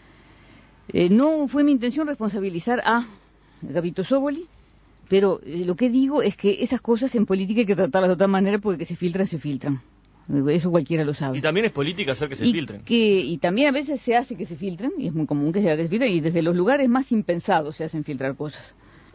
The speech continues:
Speaker 1: La otra cuestión es que, efectivamente, el control es atribución del Tribunal de Cuentas, de la Corte Electoral, y que los miembros de la oposición, que,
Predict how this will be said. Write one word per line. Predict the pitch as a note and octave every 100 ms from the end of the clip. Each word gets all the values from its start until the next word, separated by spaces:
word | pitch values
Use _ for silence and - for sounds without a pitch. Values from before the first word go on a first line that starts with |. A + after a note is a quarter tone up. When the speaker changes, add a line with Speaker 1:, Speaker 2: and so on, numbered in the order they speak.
| - - - - - - - -
Speaker 1:
La | G#3+ B3+
otra | F4 G4 D#4
cuestión | B3+ - D4 E4+
es | - A3+
que, | - A#3+ C#4+ - -
efectivamente, | G3+ F#3+ B3+ C4+ A3+ B3 F#3
el | G3+
control | G#3 G#3+ B3+ D#4 E4+
es | G3+ G#3+
atribución | F3 F#3 F3+ B3+
del | A#3+
Tribunal | F#3+ F#3 F3+
de | E3+
Cuentas, | B3 B3 B3+ D4+ - - - -
de | - D#3+
la | D#3
Corte | F#3+ F3
Electoral, | D#3+ C3+ F3 G#3 C4+ F4+ _ _ _ _ _ - _ - _
y | - G3
que | - F#3 E3+ E3
los | D#3+ D#3+ E3+
miembros | B3 C4+
de |
la | G3+
oposición, | F3+ G3+
que, | C4+